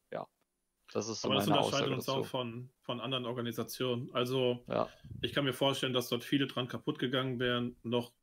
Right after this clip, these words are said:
Speaker 2: krassere Veränderungen an den Tag gelegt hätten. Aber das ist halt auch der Vorteil, wenn man so eng miteinander zusammenarbeitet, ähm, dass man sowas aussitzen kann.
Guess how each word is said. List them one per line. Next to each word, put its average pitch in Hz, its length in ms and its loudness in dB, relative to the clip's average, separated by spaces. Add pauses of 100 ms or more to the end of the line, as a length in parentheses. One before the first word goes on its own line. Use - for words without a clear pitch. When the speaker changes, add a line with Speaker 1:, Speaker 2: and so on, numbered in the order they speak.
(160)
Speaker 2:
krassere 127 840 0
Veränderungen 127 640 0
an 117 120 -2
den 117 60 -10
Tag 120 240 -4
gelegt 123 300 -4
hätten. 120 360 -2 (460)
Aber 113 540 0 (160)
das 123 140 2
ist - 40 -4
halt 120 100 4
auch 120 100 6
der 120 140 2
Vorteil, 131 380 2
wenn 123 120 2
man 120 140 2
so 123 180 2
eng 127 140 2
miteinander 120 360 0
zusammenarbeitet, 120 1000 0
ähm, 113 460 -2
dass 117 180 -4
man 117 100 -2
sowas 117 280 -2
aussitzen 135 500 -2
kann. 143 300 0